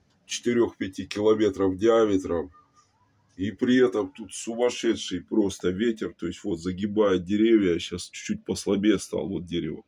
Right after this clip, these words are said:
Просто порывы какие-то сумасшедшие, то есть фигачит вот последний час.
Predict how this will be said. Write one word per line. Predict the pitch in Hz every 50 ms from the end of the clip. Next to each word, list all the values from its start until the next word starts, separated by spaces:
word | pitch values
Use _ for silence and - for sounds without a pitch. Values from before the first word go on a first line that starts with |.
| _ _ _ _ _ _ _ _ _ _ _ _ _ _ _ _
Просто | - 98 107 117 113 110 - - 95 87
порывы | - - 110 107 110 120 120 110 98
какие-то | 101 - 98 92 - - 98 92 92 - 85
сумасшедшие, | 85 - - 98 101 98 98 - - - 95 87 - - - - 90
то | - - 92
есть | 90 - - _ _ _ _ _ _ _ _ _ _ _
фигачит | _ - 104 104 120 131 131 - - 87 - -
вот | 87 82 -
последний | - 107 107 - 117 127 110 101 104 107 107
час. | - - 131 95 78 - - - _